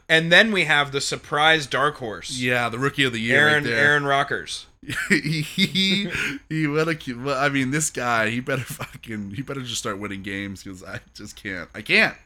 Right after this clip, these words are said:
Speaker 1: You got a taste of, uh, life after Rodgers. How'd that feel?
Speaker 2: I'm like, oh, I'm good. Like, after, like, after this whole business with him, we talked about it last week a little bit, but he came back out and, like, did, like, a,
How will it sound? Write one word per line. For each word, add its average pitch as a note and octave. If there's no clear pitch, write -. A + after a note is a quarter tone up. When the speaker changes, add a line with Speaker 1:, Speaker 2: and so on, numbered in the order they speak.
Speaker 1:
You B2+
got D3+
a C#3
taste D#3+
of, C3+
uh, B2
life C3
after B2
Rodgers. G#2
How'd C3+
that C#3
feel? A2+
Speaker 2:
I'm F#3+
like, C#3+
oh, E3
I'm F#3
good. E3
Like, D#3
after, G#3+
like, D3+
after F#3+
this D#3+
whole D#3
business D3+
with D#3
him, D#3
we D3+
talked D3
about B2+
it A2+
last A#2
week A#2+
a A2+
little A2+
bit, A#2+
but A#2
he B2
came C3+
back B2+
out A#2
and, A2
like, G2+
did, G#2+
like, G#2
a, G2